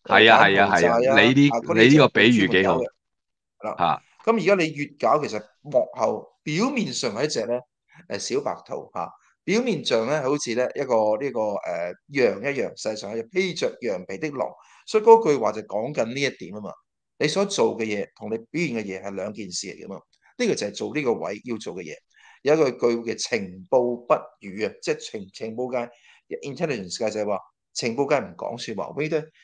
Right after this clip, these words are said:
Speaker 2: 嬉皮笑臉下。但事實上最尾都係呢，做盡壞事啦。咁當然啦，你話有人開心上位，亦都有人落馬。咁啊，喺中國呢個大嘅情況之下呢，最近一月二十三號呢，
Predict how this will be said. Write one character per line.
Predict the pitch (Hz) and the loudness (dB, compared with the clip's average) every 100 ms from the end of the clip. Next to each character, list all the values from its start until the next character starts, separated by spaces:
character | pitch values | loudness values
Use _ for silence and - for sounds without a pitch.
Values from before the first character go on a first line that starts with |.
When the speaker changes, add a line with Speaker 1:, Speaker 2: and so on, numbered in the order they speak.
| _ | _
Speaker 2:
嬉 | 269 262 | -6 -2
皮 | 110 | -2
笑 | 101 143 | -4 -4
臉 | 127 110 107 | -2 -4 -2
下。 | 107 - - _ | -2 -2 -10 _
但 | 139 | -2
事 | 139 123 | 0 0
實 | |
上 | 127 120 | 0 0
最 | 131 143 | 0 2
尾 | 151 143 | 0 0
都 | 131 | 0
係 | 101 | 0
呢， | 113 - _ | -4 -4 _
做 | 123 117 | -4 -2
盡 | 110 107 | -2 -6
壞 | 92 92 | -4 -6
事 | 92 101 107 | -8 -6 -6
啦。 | 110 _ _ _ - - | -8 _ _ _ -20 -4
咁 | 196 208 | 0 4
當 | 240 123 | 4 4
然 | 117 | 4
啦， | 151 120 | 4 4
你 | |
話 | 131 107 - | 2 0 0
有 | 120 143 | 0 0
人 | |
開 | 92 117 135 | -2 -2 0
心 | 143 139 - _ | 0 -2 -4 _
上 | - 101 110 | -6 -4 -4
位， | 101 101 - | -4 -4 -6
亦 | 135 | -6
都 | 156 | -2
有 | 147 | -2
人 | 95 92 | -4 -4
落 | 92 - _ | -6 -8 _
馬。 | - 62 - _ _ _ _ _ - | -10 -10 -12 _ _ _ _ _ -4
咁 | 156 156 | 4 8
啊， | 135 123 | 8 6
喺 | 160 190 - | 2 0 -4
中 | 214 202 | -2 0
國 | 170 123 | 0 0
呢 | 165 | 0
個 | 151 120 117 113 - _ - | 4 4 4 -2 -16 _ -8
大 | - 123 | -2 -2
嘅 | 131 143 135 135 | -2 0 2 2
情 | 127 110 101 | 0 -8 -6
況 | 127 | -6
之 | 156 | -4
下 | 139 | -2
呢， | 113 151 - _ _ _ _ | 0 0 -2 _ _ _ _
最 | 190 175 | -2 0
近 | 135 170 | 0 -2
一 | 175 | -4
月 | 120 | -6
二 | |
十 | 107 104 | -10 -4
三 | 143 151 | -2 -2
號 | 113 | 0
呢， | 127 | -2